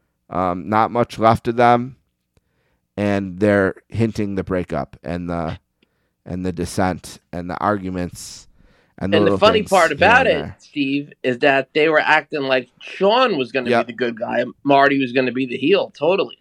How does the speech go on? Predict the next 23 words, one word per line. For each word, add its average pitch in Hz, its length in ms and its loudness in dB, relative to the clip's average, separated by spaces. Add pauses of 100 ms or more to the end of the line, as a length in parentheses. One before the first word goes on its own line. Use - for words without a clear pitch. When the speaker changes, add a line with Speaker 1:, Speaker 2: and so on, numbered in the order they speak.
(140)
Speaker 1:
Right. 101 280 -4 (600)
Speaker 2:
So - 140 2
I 151 80 6
wonder 180 180 2
if 175 100 -2
they, 180 240 2
they 156 220 -2
weren't 151 240 -2
sure 190 240 -2
yet 131 300 -4
which, - 180 -12
which 117 240 -8
route 143 240 2
they 127 80 0
were 110 80 -2
gonna 113 180 -6
take. - 360 -12 (1400)
Speaker 1:
Yeah, 101 340 -4
I - 60 -6
thought 135 220 4
it 117 60 2
was 107 220 -4
Speaker 2:
Interesting. 135 500 -4